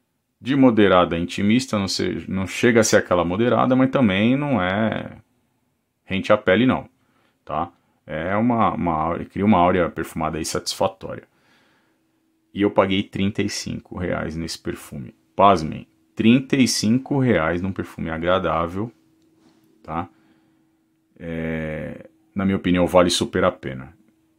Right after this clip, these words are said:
Tá aprovado. Mas, e eu tenho pra mim que essa fragrância aqui, ele,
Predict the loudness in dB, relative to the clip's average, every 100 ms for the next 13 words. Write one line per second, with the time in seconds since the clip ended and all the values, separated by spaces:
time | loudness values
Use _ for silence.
0 | -8 -8 -6 -6 -6 -6 -6 -6 -10 _
1 | _ _ _ _ _ _ _ _ _ _
2 | _ _ -10 -6 -4 -2 0 0 -2 2
3 | 4 6 6 6 4 4 4 4 4 0
4 | -6 0 2 2 -2 0 0 0 -4 -6
5 | -10 -12 -8 -6 -6 -12 _ _ _ _
6 | -14 -8 -6 -6 -8 -14